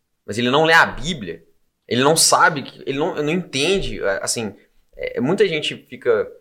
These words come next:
é, por exemplo, comparando, sei lá, o Antigo Testamento com o Novo, ah, era um Deus diferente, parece que é um... Mas,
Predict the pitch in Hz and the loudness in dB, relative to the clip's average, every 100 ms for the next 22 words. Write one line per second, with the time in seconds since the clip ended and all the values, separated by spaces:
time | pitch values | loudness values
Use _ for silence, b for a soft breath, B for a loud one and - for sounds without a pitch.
0 | _ _ _ _ - 92 - 101 98 - | _ _ _ _ -6 -6 -4 -6 -6 -8
1 | 123 123 113 113 117 104 - 98 90 101 | 0 6 6 4 -2 -6 -4 0 0 -2
2 | 110 110 120 120 107 110 - 127 117 98 | -6 -6 -10 -6 -4 -6 -8 -8 -6 -6
3 | 117 127 110 95 - _ _ - 110 123 | -4 -4 -4 -8 -20 _ _ -6 2 4
4 | 120 104 85 - _ _ 110 110 117 123 | 4 2 -4 -12 _ _ -6 -4 -2 -4
5 | 127 - 143 107 107 135 123 - 95 - | -4 -4 -2 0 0 0 -2 -4 -12 -4
6 | - 123 123 170 - 135 127 120 98 113 | 0 2 4 2 0 -4 -4 -4 -6 -4
7 | 127 - | -4 -6